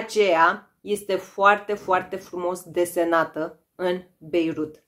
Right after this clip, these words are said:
Extrem de fain. Extrem, extrem de fain.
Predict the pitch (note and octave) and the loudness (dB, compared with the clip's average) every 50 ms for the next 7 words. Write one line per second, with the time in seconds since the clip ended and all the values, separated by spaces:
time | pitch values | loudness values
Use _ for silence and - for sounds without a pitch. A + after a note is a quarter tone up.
0 | _ _ _ _ - - A#3+ A#3 A3+ - - - - - A3 A3+ A3 G#3 G#3 G3+ | _ _ _ _ 0 2 4 4 2 0 -6 -6 -2 2 4 4 4 4 2 0
1 | G3 F#3+ - - D#3+ C#3 C3 C3+ - _ _ _ - G#3 G#3+ G3+ G#3 - - - | -2 -2 0 0 0 0 -2 -8 -14 _ _ _ 0 2 2 2 2 -2 -4 0
2 | A#3 A3+ A#3 A#3+ A3 - - F#3+ F#3 - - - F#3 G3 G3 F#3+ F3 F3 F3 F3 | 2 4 4 2 0 -2 -4 -4 -4 -4 -6 -4 -4 -2 -2 0 0 0 0 0
3 | - E3 D3 C3+ - | 0 -2 -2 -4 -6